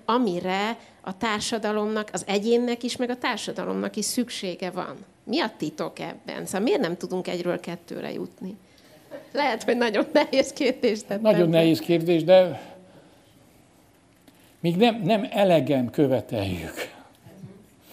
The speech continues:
Speaker 2: A közömbösség a gyávaságnak az egyik első formája,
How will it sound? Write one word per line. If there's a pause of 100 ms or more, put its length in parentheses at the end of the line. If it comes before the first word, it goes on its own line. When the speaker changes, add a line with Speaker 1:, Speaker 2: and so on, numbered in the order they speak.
(640)
Speaker 2:
A
közömbösség
a
gyávaságnak
az
egyik
első
formája,